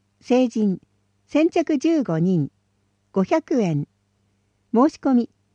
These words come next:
二月十五日九時三十分から窓口。二、絵本とわらべ歌で遊ぼ。二月十五日水曜、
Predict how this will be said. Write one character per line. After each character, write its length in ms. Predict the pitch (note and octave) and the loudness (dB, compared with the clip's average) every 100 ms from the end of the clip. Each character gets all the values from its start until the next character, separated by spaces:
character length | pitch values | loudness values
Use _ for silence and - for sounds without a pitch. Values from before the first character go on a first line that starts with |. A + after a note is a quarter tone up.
| _ _ - | _ _ -2
二 100 | A3+ | 2
月 280 | D#4 F4 E4 | 2 2 -2
十 220 | F4 F4 | 0 0
五 100 | C#4+ | 2
日 400 | G3 F3+ - D#3+ _ _ | 0 0 -4 -12 _ _
九 100 | - | -4
時 140 | E4 C#4+ | -2 0
三 200 | D#4 D4+ | 2 2
十 140 | E4 | 0
分 300 | _ G#3 E3 | _ -2 -2
か 140 | E3+ | -2
ら 160 | D3+ D3 _ _ _ | -4 -6 _ _ _
窓 280 | G3+ F3+ C4 | -2 0 2
口。 380 | A#3 - - - _ _ _ _ _ _ _ _ _ _ _ _ _ _ _ _ _ _ _ | 0 -2 -10 -20 _ _ _ _ _ _ _ _ _ _ _ _ _ _ _ _ _ _ _
二、 200 | G#3+ G#3 - _ _ _ _ _ _ - | 0 0 -2 _ _ _ _ _ _ -4
絵 100 | - | -2
本 280 | F4+ F#4+ G4+ | 0 0 0
と 160 | C4 G3 | 0 2
わ 120 | G3 | 2
ら 140 | C4+ | 2
べ 160 | E4 E4 | 2 0
歌 260 | A#3+ G3 E3 | 0 -2 -2
で 200 | D#3+ - _ - | -4 -6 _ -8
遊 300 | D#3 G#3+ G#3 | -4 -4 -4
ぼ。 180 | G3 - _ _ _ _ _ _ _ _ _ - | -4 -8 _ _ _ _ _ _ _ _ _ 0
二 100 | A#3 | 2
月 260 | F4 F#4 | 2 0
十 220 | D#4 F#4 | 2 2
五 120 | E4+ C#4 | 4 4
日 280 | A3 D#3+ | 2 0
水 300 | - A3 A3 | -2 0 2
曜、 360 | G#3+ G3+ D#3 F3+ | 0 -2 -2 -8